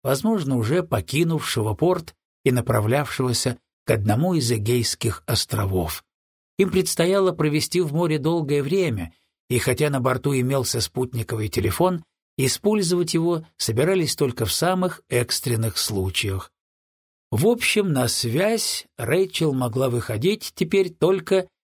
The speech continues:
в зоне покрытия сотовых сетей или при наличии Wi-Fi роутера,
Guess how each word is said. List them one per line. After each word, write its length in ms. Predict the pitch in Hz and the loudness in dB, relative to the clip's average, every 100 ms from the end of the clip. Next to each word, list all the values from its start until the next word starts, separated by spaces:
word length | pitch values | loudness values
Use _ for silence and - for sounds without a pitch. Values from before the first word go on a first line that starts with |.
| _ - | _ -2
в 120 | 143 | 2
зоне 460 | 151 185 185 160 151 | 2 2 2 2 2
покрытия 720 | 147 131 139 139 127 131 127 | 0 -2 -2 -2 0 -2 0
сотовых 560 | - 127 - 113 117 | 0 0 0 -4 -2
сетей 600 | - 123 123 196 233 254 | -2 -4 0 2 2 0
или 340 | - 180 233 240 | 0 0 0 0
при 200 | 156 143 | -2 -2
наличии 580 | 139 185 226 - 214 | 0 0 0 0 0
Wi-Fi 600 | 196 139 180 185 - 156 160 | 0 0 0 -2 -2 0 0
роутера, 800 | 135 139 135 131 131 131 135 | 0 0 0 0 -2 0 -2